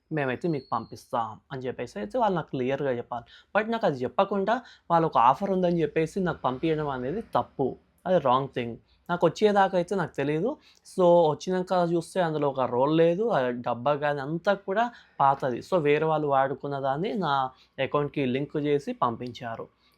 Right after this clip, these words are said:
So పంపించడం తప్పు కాదు, రిఫర్బిష్డ్ అమ్మడం తప్పు కాదు, కానీ చెప్పకుండా ఇలా మోసం చేయడం అనేది తప్పు. అలాగే వాళ్ళు ఏం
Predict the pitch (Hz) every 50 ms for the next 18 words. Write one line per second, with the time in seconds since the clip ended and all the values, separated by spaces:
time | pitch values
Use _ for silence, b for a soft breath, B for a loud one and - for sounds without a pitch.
0 | _ - - 214 214 147 143 147 170 208 208 220 220 214 208 190 196 - 190 190
1 | 185 185 190 208 190 160 143 - - 165 156 160 165 160 165 165 165 139 123 127
2 | 139 151 165 175 170 - 127 120 - - 135 127 117 117 110 123 - 190 208 226
3 | 214 - 175 147 - 214 208 208 208 196 185 196 226 226 B B B B B 175
4 | 170 175 151 135 143 160 160 - 185 170 160 151 143 139 131 127 120 117 120 147
5 | 202 - - - - 117 113 - _ - 139 131 123 - - _ _ _ _ _
6 | _ - 214 214 220 220 220 233 214 208 196 190 190 175 151 139 143 170 196